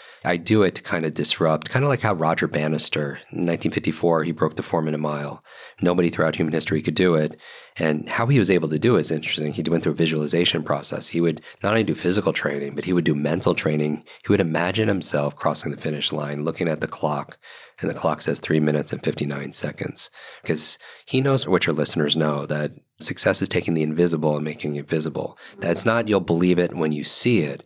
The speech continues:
It's actually also you'll see it when you start believing it. Some people can't see something they, they don't believe is possible. What was interesting is after Roger Bannister did that, nobody could do it for all this time. One person does it. Then what happens after that?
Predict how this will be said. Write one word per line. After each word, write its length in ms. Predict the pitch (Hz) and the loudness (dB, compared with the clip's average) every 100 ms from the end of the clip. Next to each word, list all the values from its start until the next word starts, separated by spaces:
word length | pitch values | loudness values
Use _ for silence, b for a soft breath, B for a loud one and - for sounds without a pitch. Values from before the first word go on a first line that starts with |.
| _ | _
It's 180 | - - | -6 -2
actually 440 | 135 - 139 101 | -2 0 2 4
also 420 | 76 113 - 76 | 4 2 2 0
you'll 180 | 78 78 | 0 0
see 420 | 76 - 135 131 | 2 2 4 2
it 240 | 80 73 - | 2 -2 -4
when 140 | 87 | -2
you 40 | 73 | 0
start 280 | - 76 | 0 -2
believing 400 | - 80 87 73 | 0 2 2 0
it. 240 | 67 - - B B B B | -8 -12 -18 B B B B
Some 220 | - 104 | -2 -2
people 300 | 104 117 113 | 0 2 2
can't 240 | 101 101 85 | 2 0 0
see 260 | - 107 | 2 4
something 380 | 101 - 80 80 | 4 2 0 0
they, 100 | 78 | 0
they 240 | 78 82 82 | 0 2 2
don't 160 | 80 | 0
believe 300 | 78 78 76 | 0 0 0
is 120 | 71 | -2
possible. 640 | - - 90 - - - - B B B B | -4 -2 -2 -2 -4 -6 -8 B B B B
What 140 | 98 87 | 0 2
was 120 | 82 | 4
interesting 360 | 113 117 87 | 2 2 0
is 100 | 78 | 0
after 200 | 82 80 | 0 0
Roger 260 | 82 80 78 | 2 2 0
Bannister 420 | 80 76 76 78 | 0 0 0 -2
did 240 | 73 95 95 | 2 2 2
that, 240 | 76 71 | 0 -2
nobody 340 | 85 101 104 | 2 2 2
could 140 | 92 87 | 0 2
do 180 | 87 85 | 4 4
it 140 | 85 | 0
for 160 | - 78 | 0 0
all 80 | |
this 180 | 73 71 | 0 -2
time. 640 | - 98 87 73 71 67 71 | 0 0 0 -2 -8 -10 -2
One 240 | 85 110 | 0 2
person 380 | 107 78 - 73 | 0 -2 0 -2
does 200 | 73 69 | -4 -4
it. 240 | 71 67 _ _ | -6 -8 _ _
Then 140 | - 87 | 0 2
what 120 | 85 | 2
happens 280 | 82 76 73 | 0 -2 -2
after 320 | 78 - 76 | -2 -4 -4
that? 320 | 76 69 - | -4 -4 -8